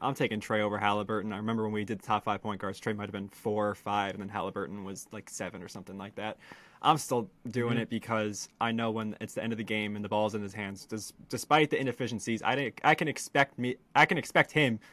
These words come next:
Speaker 1: to generate some sort of good look. Uh, against the Knicks, it wasn't him necessarily doing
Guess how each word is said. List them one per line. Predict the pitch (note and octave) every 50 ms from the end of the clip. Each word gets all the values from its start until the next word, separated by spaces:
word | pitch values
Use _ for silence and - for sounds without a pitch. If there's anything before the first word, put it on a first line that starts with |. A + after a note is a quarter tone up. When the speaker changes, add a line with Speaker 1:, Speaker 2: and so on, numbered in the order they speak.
| - -
Speaker 1:
to | - C3
generate | A2 C3 C3+ C3 B2 A2+ A2 G#2 -
some | - - C3 A#2
sort | A2+ - - A#2 A2
of | G#2+ G2
good | - A2+ G2+ -
look. | F2+ F2+ - - - - - - - - - - - - - - - -
Uh, | A2 A2 G#2 G#2 -
against | - A#2 A2+ C#3+ D3 - - -
the | C#3 B2
Knicks, | A#2+ C#3 C#3+ B2 - - - -
it | - A#2
wasn't | A2+ C3 C3+ B2 C3 C3 A#2 A2 - -
him | A2 A#2+ B2+ C3+ C3+ B2+
necessarily | A#2+ A#2+ A#2 - A#2 - - A#2 A2+ A2+ A2 A2
doing | G2 - A2 A2 A2 A2 G#2+ G#2+